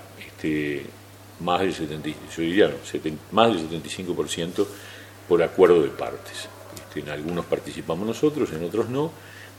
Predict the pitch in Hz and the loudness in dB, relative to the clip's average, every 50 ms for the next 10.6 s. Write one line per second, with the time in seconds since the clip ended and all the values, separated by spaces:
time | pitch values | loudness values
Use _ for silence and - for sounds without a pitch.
0 | - - - 143 113 - - - 156 165 160 135 156 139 135 147 147 127 127 139 | -16 -8 -4 -4 -4 4 8 10 12 12 12 10 8 6 6 6 6 8 10 10
1 | 147 143 147 156 143 - - 127 120 - 131 127 135 135 - 147 143 143 143 - | 10 12 10 8 4 2 0 -6 -4 0 2 2 4 8 10 10 10 10 6 -2
2 | - - - - - - - - - 139 127 123 117 131 123 110 - 107 107 113 | -6 -14 -18 -20 -20 -20 -16 -8 -4 -4 -2 0 2 2 4 6 8 6 8 6
3 | 120 117 123 123 120 113 - - 101 95 101 101 - 101 92 95 92 - 113 123 | 6 6 8 8 8 8 6 2 -2 0 2 4 6 4 4 4 4 4 6 6
4 | 113 - - - 123 107 98 95 90 90 87 90 87 92 87 82 - - 92 92 | 6 6 6 6 8 8 8 6 6 2 0 0 4 4 4 4 4 0 -4 -2
5 | - - 92 85 78 73 73 71 67 67 - - - - - - - - - - | 0 2 4 4 4 2 2 0 -4 -4 -6 -10 -16 -18 -18 -18 -18 -18 -18 -18
6 | - - - 87 80 80 80 78 - - 87 82 80 - - 113 113 110 101 98 | -8 -2 2 2 4 4 2 2 0 -2 -6 -6 2 8 12 12 12 12 12 12
7 | 110 110 110 101 90 82 87 82 82 82 87 95 98 92 - 80 78 78 78 - | 10 8 10 8 8 8 6 0 0 0 0 0 0 0 2 0 -2 -2 0 2
8 | 80 80 90 101 110 104 95 82 78 - 82 82 87 90 95 107 113 117 135 139 | 4 4 6 8 10 10 10 10 8 4 4 4 4 6 6 4 6 10 12 12
9 | 143 147 156 160 156 - - - - - - - - - 90 95 95 98 104 104 | 12 12 12 10 4 0 -10 -14 -16 -18 -18 -8 0 6 8 8 8 8 8 8
10 | 104 110 120 120 127 113 98 98 98 - - - | 10 10 10 10 8 8 8 8 8 6 2 -6